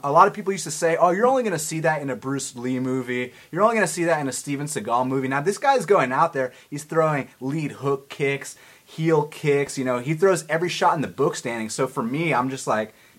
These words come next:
this guy's that next gen. And then with Diaz, obviously he's got that triathlete cardio. His boxing is incredible. You start blocking up high,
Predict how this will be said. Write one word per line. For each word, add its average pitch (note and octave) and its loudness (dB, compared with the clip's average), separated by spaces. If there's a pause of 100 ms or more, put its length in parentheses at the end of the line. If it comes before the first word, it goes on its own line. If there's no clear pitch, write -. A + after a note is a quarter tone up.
(140)
this D#3 -2
guy's C#3+ 2
that B2 0
next D3 -2
gen. E3+ -4
And C3 0
then C3+ 0
with B2 0
Diaz, B2 0 (300)
obviously C3+ 0
he's B2+ -2
got C3+ 2
that G#2+ -4
triathlete C3 2
cardio. B2 0 (300)
His A2+ -8
boxing B2 0
is A#2+ -8
incredible. B2+ 0
You B2 -6
start C3+ 4
blocking C3 2
up A#2+ -2
high, B2 2